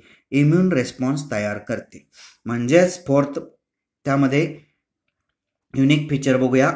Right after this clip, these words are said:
मेमरी. त्यामध्ये काय सांगितलेलं आहे? When a specific pathogen is acted for the first time, it generates immune response and eliminates this pathogen.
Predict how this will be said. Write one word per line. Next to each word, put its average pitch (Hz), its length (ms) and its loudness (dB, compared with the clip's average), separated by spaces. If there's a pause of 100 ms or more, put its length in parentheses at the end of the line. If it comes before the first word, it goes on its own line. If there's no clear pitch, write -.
(100)
मेमरी. 127 520 2 (200)
त्यामध्ये 123 300 0
काय 135 200 2
सांगितलेलं 143 480 -2
आहे? 185 160 -2 (600)
When 196 340 4 (140)
a 151 80 0 (100)
specific 185 760 -2 (180)
pathogen 123 560 -2 (580)
is 139 180 2 (100)
acted 156 540 0 (100)
for 151 220 2
the 147 120 0 (200)
first 190 360 0 (220)
time, 101 260 -2 (720)
it 147 180 -2 (120)
generates 185 760 4
immune 170 400 0 (280)
response 123 720 -2 (480)
and 196 340 4 (120)
eliminates 170 680 0 (140)
this 127 180 -2 (320)
pathogen. 107 560 -6